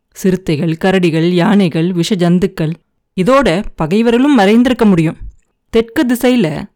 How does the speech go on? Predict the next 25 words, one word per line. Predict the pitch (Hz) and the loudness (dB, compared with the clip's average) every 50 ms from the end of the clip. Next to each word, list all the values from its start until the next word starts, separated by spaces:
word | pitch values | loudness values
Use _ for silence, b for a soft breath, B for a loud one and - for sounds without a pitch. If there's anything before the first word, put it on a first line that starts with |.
| _ _ _ | _ _ _
சோழ | - - 233 262 277 285 | -6 -2 0 2 2 2
சைன்யம் | 277 - 240 226 226 226 220 214 - 185 | 2 2 2 4 4 4 4 2 0 0
கடைசியா | 160 175 220 220 - - 247 262 254 | 0 0 -2 -2 -2 0 0 0 0
பிடிச்சிருக்கிறது | 247 - - 185 196 - 214 - - - 170 135 147 156 214 277 - _ _ _ _ - | 0 -2 -4 -4 -2 -4 -6 -6 -6 -6 -8 -6 -4 -4 -6 -6 -8 _ _ _ _ 0
தம்பலை | 226 226 233 233 226 220 196 170 | 2 4 4 4 4 4 4 2
தான் | 190 185 175 - - - | 2 0 0 0 -2 -2
அப்படின்னு | 156 202 220 226 - | 0 2 2 2 2
சொன்னாங்க. | 185 165 156 151 151 143 143 - - - _ _ _ _ _ _ _ _ | 0 0 0 -2 -4 -6 -8 -10 -12 -16 _ _ _ _ _ _ _ _
இவன் | - 226 233 254 240 | -2 0 2 2 4
நம்மளை | 240 233 233 226 190 | 4 4 4 4 2
எங்க | 180 180 208 247 302 | 2 2 2 0 0
கூட்டிக்கிட்டு | 285 - 247 175 240 208 - - - 190 | 0 0 0 0 0 -2 -4 -2 0 0
போறான்? | 180 170 170 165 170 180 170 - - _ _ _ _ _ | 0 2 2 0 0 -2 -4 -8 -12 _ _ _ _ _
நல்ல | _ 185 170 165 - 196 240 233 | _ -2 0 0 0 0 0 0
வேளையா | 208 214 214 226 240 262 247 | 0 0 0 0 0 0 0
நிலா | 202 170 170 196 214 | 0 0 2 0 0
வெளிச்சம் | 226 208 190 190 185 220 220 | 2 0 0 0 0 0 -2
கொஞ்சம் | 214 - 170 175 185 190 185 | 0 0 0 2 2 2 2
கொஞ்சம் | 190 190 202 214 | 2 2 2 2
தெரியுது. | - 170 160 175 170 - - - _ _ _ _ _ _ | 2 0 0 0 -2 -2 -4 -8 _ _ _ _ _ _
அதனால | _ _ 175 170 170 196 202 208 214 226 247 | _ _ -2 0 2 2 2 4 2 2 2
ஏதோ | 196 175 180 180 208 226 254 269 254 | 2 2 2 2 2 2 2 0 0
கொஞ்சம் | - 220 202 190 190 185 | 0 2 2 2 2 2
கொஞ்சம் | 202 190 214 226 | 2 2 2 2
கண்ணுக்கு | 220 - 170 170 180 180 175 | 0 0 0 0 0 0 -2